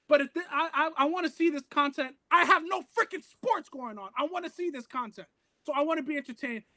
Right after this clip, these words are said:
And if they wanna get this type of entertainment to people, I'm sorry, I wasn't alive during the time. If this is what it takes, I'm going to take it. Sorry, John, am I wrong here?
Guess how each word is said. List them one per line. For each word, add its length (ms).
And 120
if 80
they 60
wanna 260
get 160
this 120
type 240
of 60
entertainment 560
to 80
people, 340
I'm 160
sorry, 240
I 40
wasn't 240
alive 240
during 160
the 40
time. 280
If 100
this 100
is 80
what 120
it 80
takes, 260
I'm 140
going 160
to 40
take 240
it. 80
Sorry, 520
John, 220
am 80
I 60
wrong 220
here? 120